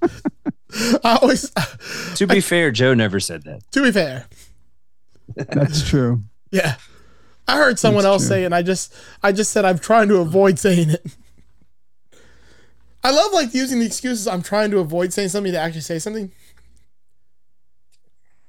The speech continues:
Speaker 2: I saw a meme that made me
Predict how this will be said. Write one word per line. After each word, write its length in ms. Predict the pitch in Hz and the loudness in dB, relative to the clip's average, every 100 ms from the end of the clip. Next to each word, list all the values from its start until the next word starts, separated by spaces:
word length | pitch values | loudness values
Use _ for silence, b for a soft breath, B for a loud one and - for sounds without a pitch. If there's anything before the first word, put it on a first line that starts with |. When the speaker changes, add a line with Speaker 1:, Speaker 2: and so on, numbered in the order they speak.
| - - - - - - - - - - - - - - - - - - 123 - - - - - - - - b b b b b - - | -20 -20 -20 -20 -20 -20 -20 -20 -20 -20 -20 -20 -20 -20 -20 -20 -20 -12 -10 -12 -20 -20 -20 -20 -20 -20 -20 b b b b b -20 -14
Speaker 2:
I 40 | 127 | -6
saw 260 | - 131 | -2 0
a 40 | 113 | 2
meme 340 | 107 107 104 | 2 2 0
that 140 | 101 107 | 0 -2
made 140 | 104 | -2
me 260 | 104 98 | -2 -4